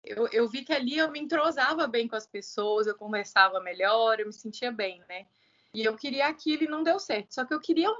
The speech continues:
muito, sabe? E o que aconteceu? Passou uma ou duas semanas, eu não lembro exatamente, foi um olheiro do Mackenzie, que é um clube de Belo Horizonte também,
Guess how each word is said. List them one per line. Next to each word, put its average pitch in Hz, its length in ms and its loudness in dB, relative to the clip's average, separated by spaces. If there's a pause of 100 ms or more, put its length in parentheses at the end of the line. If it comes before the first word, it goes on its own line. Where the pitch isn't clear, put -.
muito, 302 480 0
sabe? 190 460 4 (480)
E - 80 2
o - 20 -8
que 330 80 6
aconteceu? 254 720 2
Passou 247 540 4
uma 359 220 -2
ou 392 60 2
duas 240 260 0
semanas, 202 520 -4
eu 185 100 -6
não 185 120 -6
lembro 180 200 -6
exatamente, 185 800 -4 (520)
foi 247 180 6
um 262 120 2
olheiro 262 600 2 (220)
do 214 280 -2
Mackenzie, 233 840 -4 (200)
que - 80 -4
é 202 60 6
um 190 80 -2
clube 196 260 -4
de 190 80 -6
Belo 185 200 2
Horizonte 185 520 -4
também, 185 460 -2